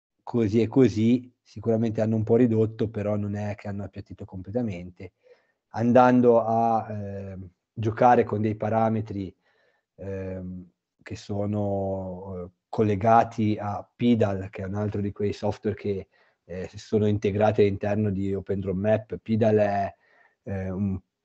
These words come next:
è un, una libreria di astrazione dei dati di nuvole di punti, eh, è un po' il, eh, gdal per, eh, i punti, per le nuvole di punti,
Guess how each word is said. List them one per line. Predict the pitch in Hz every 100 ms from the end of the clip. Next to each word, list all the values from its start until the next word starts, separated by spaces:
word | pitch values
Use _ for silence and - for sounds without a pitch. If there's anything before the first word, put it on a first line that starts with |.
| 143 113 _ _
è | -
un, | 104 104 101
una | 104 101 101 104
libreria | 110 113 113 113 117 127 127
di | 117
astrazione | 110 - 113 - 123 113 117
dei | 107 104 104 101
dati | 101 101 95 - 98 98 98 98 95 95 92 92 90 90 92 95 -
di | 110 101 107
nuvole | 113 117
di | 113
punti, | 110 110 107 - 139 - - _ _ _ _ _ _ _
eh, | - 98 95
è | -
un | 110 110
po' | 117 113
il, | 110 110
eh, | 104 104 101 98 95 95 87 _
gdal | - 101 101 123 120 113 113
per, | 113 - 107 101
eh, | 101 98 98 95 95
i | 98
punti, | 104 98 - 104 98 95 92 92 87 98 95
per | 104
le |
nuvole | 107 110 107
di | 123
punti, | 113 104 87 123 139